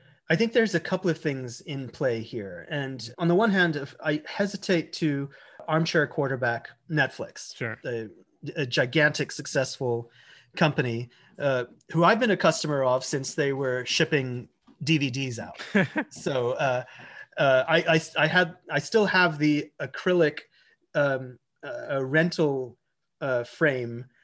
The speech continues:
Speaker 1: that they gave out to, uh, early customers.
Speaker 2: Mm-hmm.
Speaker 1: So, um, I'm, I'm a fan. I'm, I'm, I'm, I'm with you, Netflix. And one of the things that I've seen them branching into is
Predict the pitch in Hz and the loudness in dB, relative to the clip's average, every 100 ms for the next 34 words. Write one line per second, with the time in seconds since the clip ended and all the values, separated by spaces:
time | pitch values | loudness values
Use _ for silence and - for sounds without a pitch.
0 | _ - 135 - 143 135 127 143 131 123 | _ -6 -2 0 0 0 0 0 2 0
1 | 123 - 139 127 123 - 135 127 160 139 | -2 -4 -4 -2 -2 -2 -2 -2 -2 -4
2 | 123 - 120 - 104 107 - - 120 139 | -4 -4 -8 -8 -10 -12 -14 -10 -4 0
3 | 127 117 131 120 - - 156 156 165 180 | 2 0 -4 -8 -10 -6 -2 -2 2 2
4 | 208 214 117 95 98 139 131 156 143 143 | 4 0 -4 -6 -10 -8 -8 -6 -6 -6
5 | 117 156 165 156 160 175 156 131 110 104 | -6 0 0 2 2 2 0 -2 -6 -8
6 | - - - - _ _ _ _ - 147 | -10 -12 -14 -20 _ _ _ _ -4 -2
7 | 139 139 - _ _ - 170 202 165 170 | -2 -4 -12 _ _ 0 4 4 4 0
8 | 143 139 131 - 151 143 135 131 113 151 | 2 2 0 0 -2 0 -2 -4 -12 -10
9 | 131 143 147 143 123 139 196 - 117 110 | -4 -2 -2 -4 -4 -2 -2 -4 -6 -8
10 | - _ _ - 143 135 123 | -12 _ _ -2 0 0 -4